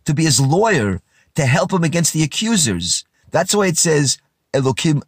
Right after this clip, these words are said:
olim min haaretz." There's two of them, Moses and Shmuel. Shmuel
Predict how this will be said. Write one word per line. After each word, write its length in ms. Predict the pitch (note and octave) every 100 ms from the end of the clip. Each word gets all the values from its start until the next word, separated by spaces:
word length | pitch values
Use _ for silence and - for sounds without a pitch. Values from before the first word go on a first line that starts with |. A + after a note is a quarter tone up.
| -
olim 340 | B2+ C3 D#3
min 140 | D3 C3
haaretz." 460 | A#2+ A#2 G#2 - - -
There's 200 | A#2 C#3
two 280 | - A#3 A#3+
of 100 | G3+
them, 260 | A2 - - _ _
Moses 460 | - D#3+ A3 G#3+ G3+
and 100 | F#3+
Shmuel. 560 | - F3+ G#3 E3 F#2 - _ _ -
Shmuel 560 | - F#3+ A3 G3+ G3